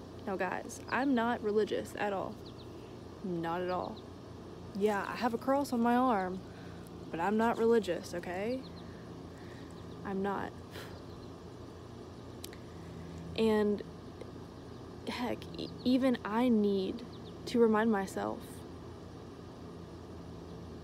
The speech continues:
to, to just be thankful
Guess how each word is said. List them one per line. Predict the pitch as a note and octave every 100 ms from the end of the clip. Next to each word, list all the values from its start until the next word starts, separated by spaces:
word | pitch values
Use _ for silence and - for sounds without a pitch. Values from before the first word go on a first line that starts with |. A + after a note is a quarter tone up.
| - E2+ - E2+ - - - E3+ - - -
to, | A3+ G#3 G3+ G3 G3 - A3 - - - - - - - - - - - - -
to | A3
just | B3+ D4+
be |
thankful | C#4 - G#3+ B3+ - -